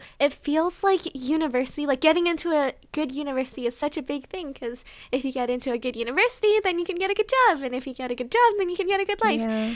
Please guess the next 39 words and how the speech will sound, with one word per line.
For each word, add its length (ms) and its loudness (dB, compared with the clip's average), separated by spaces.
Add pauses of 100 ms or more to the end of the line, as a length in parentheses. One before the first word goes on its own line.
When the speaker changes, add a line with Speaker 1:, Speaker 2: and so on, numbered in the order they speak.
(140)
Speaker 1:
And 120 2
it 120 0
feels 460 0
like 240 2 (260)
everything 520 2
has 180 -6
been 240 -4
leading 320 -4
up 180 -14
to 120 -6
this 240 -12
moment. 720 -12
<laughs> 60 -20 (720)
Speaker 2:
Mm-hmm. 320 2 (580)
And 360 -2 (280)
it's 120 -2
like, 180 6
I'm 100 0
just 120 -2
gonna 180 2
tie 180 0
back 200 2
to, 140 -2 (200)
to 240 4
what 180 4
Grace 140 0
was 100 -2
saying 160 2
and 200 0
the 60 0
whole 260 4
Asian 240 0
family 320 -2
thing. 180 -2 (220)
It's 120 0
just 140 2
like, 180 2 (180)
ever 200 2
since 340 0